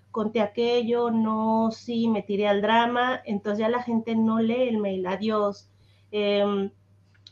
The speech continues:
todos los trabajos, de hecho, ahorita más en la pandemia se ve, pero yo los últimos, creo, cinco o seis años, todo era remoto, mis jefes estaban o en otros países o en otras ciudades de México, todo era por escrito, o por un WhatsApp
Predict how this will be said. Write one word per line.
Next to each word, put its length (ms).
todos 220
los 160
trabajos, 420
de 120
hecho, 300
ahorita 320
más 220
en 100
la 120
pandemia 460
se 160
ve, 260
pero 240
yo 220
los 220
últimos, 480
creo, 440
cinco 360
o 40
seis 300
años, 560
todo 280
era 260
remoto, 500
mis 200
jefes 360
estaban 440
o 60
en 80
otros 280
países 540
o 60
en 100
otras 280
ciudades 480
de 100
México, 540
todo 200
era 220
por 120
escrito, 640
o 180
por 180
un 160
WhatsApp 500